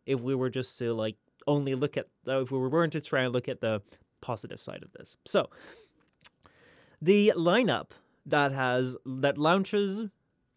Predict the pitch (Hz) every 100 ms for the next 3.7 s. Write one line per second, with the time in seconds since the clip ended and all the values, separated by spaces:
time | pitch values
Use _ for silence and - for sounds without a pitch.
0 | - 139 131 127 127 - 135 143 156 151
1 | 147 143 135 127 190 185 117 107 107 107
2 | - 107 110 - 113 104 113 147 _ -
3 | 127 120 120 120 127 135